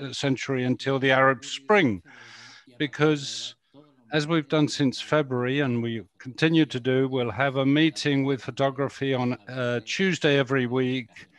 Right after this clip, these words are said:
from K B R, except for holiday periods.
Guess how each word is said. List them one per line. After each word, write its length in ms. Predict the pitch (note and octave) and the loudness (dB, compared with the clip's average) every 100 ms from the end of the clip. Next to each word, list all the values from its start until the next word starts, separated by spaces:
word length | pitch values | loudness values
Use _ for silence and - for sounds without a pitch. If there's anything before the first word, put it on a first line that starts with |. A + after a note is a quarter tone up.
| - _ _ _ _ | -20 _ _ _ _
from 240 | C3 B2+ | -4 -4
K 200 | - C#3 | 0 0
B 200 | B2 B2+ | 2 2
R, 340 | A#2+ A#2+ A#2+ - | 4 2 0 -2
except 360 | C3 E3+ D#3 | -4 -2 0
for 120 | C3 | 2
holiday 400 | B2 D3+ C3 B2+ | 6 6 6 2
periods. 720 | A#2 B2+ A2 G#2 G2+ - - | 2 0 0 -2 -4 -8 -14